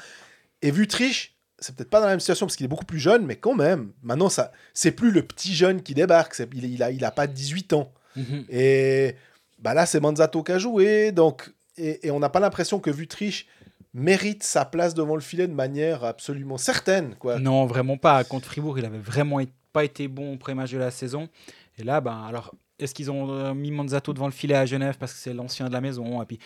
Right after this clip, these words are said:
Speaker 2: face à ses anciens coéquipiers, ça,
Speaker 1: Complètement
Speaker 2: c'était aussi
Speaker 1: compréhensible.
Speaker 2: un, un petit geste en sa faveur ? Peut-être, mais toujours est-il que au niveau du gardien, c'est quand même un peu compliqué. Pourtant, il a pas une défense, euh, de manche devant
Speaker 1: Non.
Speaker 2: lui, avec des Kalle Anderson, avec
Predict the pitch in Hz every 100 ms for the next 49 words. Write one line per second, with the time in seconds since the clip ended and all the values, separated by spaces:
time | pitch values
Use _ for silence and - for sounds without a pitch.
0 | - _ 120 117 120 123 131 127 120 143
1 | 127 127 131 120 120 123 117 117 101 127
2 | 120 117 113 113 - 117 - - 127 123
3 | 120 - - 120 117 - _ _ - 156
4 | - 175 208 - - - - _ 113 -
5 | 120 123 160 160 117 - _ - 131 127
6 | 123 123 113 123 120 110 113 113 107 -
7 | 107 - 190 143 - 156 113 - 139 131
8 | 131 139 127 - 120 117 113 113 117 123
9 | 143 135 - 127 127 131 160 - - -
10 | - 127 127 123 127 131 131 131 131 -
11 | 147 143 131 123 123